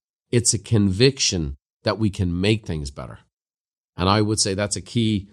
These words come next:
component for being an entrepreneur. You better have that conviction. Nelson Mandela said,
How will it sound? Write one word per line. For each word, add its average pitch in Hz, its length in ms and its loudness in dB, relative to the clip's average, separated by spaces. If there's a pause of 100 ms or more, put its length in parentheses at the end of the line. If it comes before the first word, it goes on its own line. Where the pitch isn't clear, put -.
component 104 580 0
for 101 100 -10
being 92 240 -2
an 92 80 -4
entrepreneur. 90 380 -4
You 87 160 -4
better 90 320 -2
have 85 160 -6
that 82 180 -10
conviction. 82 440 -8 (580)
Nelson 127 320 2
Mandela 117 420 0
said, 101 300 -4